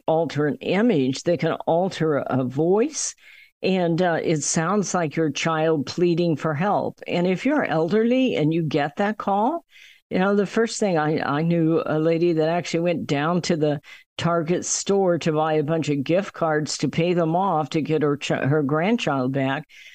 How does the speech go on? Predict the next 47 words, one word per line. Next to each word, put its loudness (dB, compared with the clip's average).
Fortunately, 2
the -6
people 0
at, -2
uh, 0
Target 0
said, -2
"Wait 0
a 0
minute, 0
what 0
are 2
you 4
doing 2
here?" -2
And 0
she -2
told 0
them. 0
But, 0
uh, 2
it 0
can 2
be, 2
you -2
know, 2
it 0
doesn't 2
have -2
to -2
be 2
an -2
image. 0
It -4
can 0
be 2
a -2
sound. 0
It 0
can 2
be 2
a, 0
a 2
lot 2
of 0
kinds 0
of -2